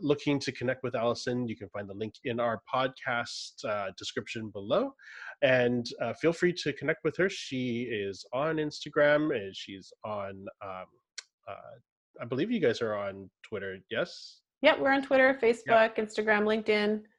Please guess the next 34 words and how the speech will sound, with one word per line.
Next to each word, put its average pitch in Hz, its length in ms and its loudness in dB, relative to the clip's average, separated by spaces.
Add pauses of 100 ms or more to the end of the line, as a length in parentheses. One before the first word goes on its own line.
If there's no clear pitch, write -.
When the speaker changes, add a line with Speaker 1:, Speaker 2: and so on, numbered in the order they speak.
(140)
Speaker 1:
They're 147 200 4
everywhere. 117 500 2
Just 127 260 -10
keep 123 180 -10
looking 107 280 -2
out 107 140 -4
for 110 180 -4
it. 113 80 -4 (260)
Um, 117 300 0
you 131 120 -4
can 120 100 -2
follow 135 260 6
the, 113 340 4 (220)
the 107 260 -2
agency, 139 480 0
which 139 180 -2
is - 120 -12
Start 80 200 -6
With 92 160 -12 (340)
Rex, - 460 0 (120)
um, 92 360 -6 (160)
you 117 120 -8
know, 107 140 -6 (100)
and, 110 260 -4
or 113 160 -4
you 123 60 -6
can 123 160 -6
follow 139 420 4
Allison 123 520 2
on, 110 440 -8 (140)
um, 101 340 -10 (140)
Allison 113 640 -6
J 117 340 -4 (160)
Brand, 98 640 -8